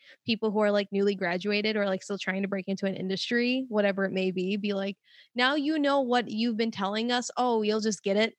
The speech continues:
It'll be fine." And, you know, it's like, "Okay, no, now you actually do get it 'cause you're experience it, s-, experiencing it now,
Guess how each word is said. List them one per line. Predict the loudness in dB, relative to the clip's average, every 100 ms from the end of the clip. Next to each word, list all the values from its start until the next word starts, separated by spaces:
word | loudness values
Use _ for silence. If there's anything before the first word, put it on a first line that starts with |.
| _
It'll | -2 0
be | -2
fine." | -4 -2 0 0 -2 -6 _ _ _ _
And, | 0 2 0 -4 _
you | 0 2
know, | 4
it's | 0 -2
like, | -2 0
"Okay, | 2 2 2
no, | 2 2
now | 2
you | 4 4 4
actually | 2 2 2
do | 4 4
get | 4 2
it | 2
'cause | 0 2
you're | 0
experience | -2 -2 -2 0 0 0
it, | 0 0 -2 _ -20 _ -12
s-, | -2
experiencing | -2 0 0 0 0 0
it | 0
now, | 0 0 -2